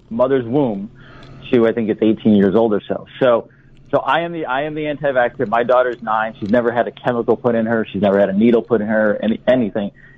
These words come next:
And, and people, "Oh, that's crazy. Aren't you worried? Aren't you, aren't you afraid? Aren't you afraid your daughter?" My daughter is thriving. My daughter is reading at a level that adults don't read at, and she's,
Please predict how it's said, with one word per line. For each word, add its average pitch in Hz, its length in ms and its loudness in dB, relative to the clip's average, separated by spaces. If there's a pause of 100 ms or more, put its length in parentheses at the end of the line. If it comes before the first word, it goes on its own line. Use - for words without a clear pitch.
And, 113 320 0
and 113 160 0
people, 110 380 2
"Oh, 135 240 4
that's 117 200 -4
crazy. 147 420 -2
Aren't 131 180 -4
you 135 80 -2
worried? 131 380 2
Aren't 123 380 0
you, 127 200 0
aren't 143 240 0
you 135 120 4
afraid? 139 420 0
Aren't 127 220 -2
you 135 80 0
afraid 131 240 0
your 123 100 0
daughter?" 120 240 2 (520)
My 123 120 0
daughter 123 300 0
is 110 100 -10 (240)
thriving. 117 640 0
My 107 140 4
daughter 107 400 0
is 98 260 -6 (480)
reading 131 580 6
at 113 120 2
a 113 60 2
level 113 340 0
that 107 240 -4
adults 107 500 -2
don't 117 220 -2
read 127 240 2
at, 117 220 2
and 98 160 -14
she's, 107 140 -4